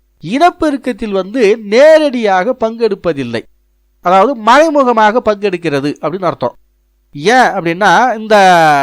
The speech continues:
அல்லி இதழ் இருக்கு இல்லையா, ஒரு பூவினுடைய அந்த நிறங்கள் கொண்ட பாகம், அந்த கலர் பெட்டல்ஸ் இருக்கு இல்லையா,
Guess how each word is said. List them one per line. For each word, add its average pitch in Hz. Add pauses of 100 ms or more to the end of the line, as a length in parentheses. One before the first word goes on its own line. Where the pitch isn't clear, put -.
(480)
அல்லி 277
இதழ் 247
இருக்கு 156
இல்லையா, 107
ஒரு 165
பூவினுடைய 214
அந்த 143 (300)
நிறங்கள் 202
கொண்ட 156
பாகம், 135 (560)
அந்த 165
கலர் 254
பெட்டல்ஸ் 175 (160)
இருக்கு 143
இல்லையா, 127